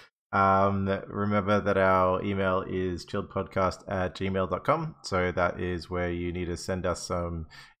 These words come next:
emails for when we get names wrong or give you bad cryptocurrency advice. Um, we're also on, uh, Twitter, so chilledpodcast at chilledcast. That's where we can put up any updates about release schedules or anything to do with the show.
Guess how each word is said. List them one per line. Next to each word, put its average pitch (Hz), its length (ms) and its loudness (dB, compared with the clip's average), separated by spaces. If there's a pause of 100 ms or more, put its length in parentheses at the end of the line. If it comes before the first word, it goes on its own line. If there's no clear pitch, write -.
emails 98 420 2
for 90 720 2
when 92 180 -4
we 90 140 -4
get - 240 -2
names 95 260 -4
wrong 92 320 2
or 90 300 -4
give 85 180 -8
you 87 100 -6
bad 87 300 -2
cryptocurrency 104 640 -4
advice. - 440 -8 (520)
Um, 98 420 4
we're 113 200 2
also 113 400 2
on, 101 460 -2
uh, 98 340 0
Twitter, 107 420 -2
so 101 200 -6
chilledpodcast 98 760 -4
at - 120 -4
chilledcast. 120 560 0
That's 98 220 -2
where 92 140 0
we 90 100 -2
can 87 80 -4
put 92 160 -4
up 87 160 -2
any 90 140 -2
updates 87 360 -6
about - 240 -4
release 92 280 -2
schedules 95 500 -4
or 87 220 -4
anything 92 320 -6
to - 80 -12
do 87 100 -6
with 80 80 -10
the 87 80 -8
show. 151 240 0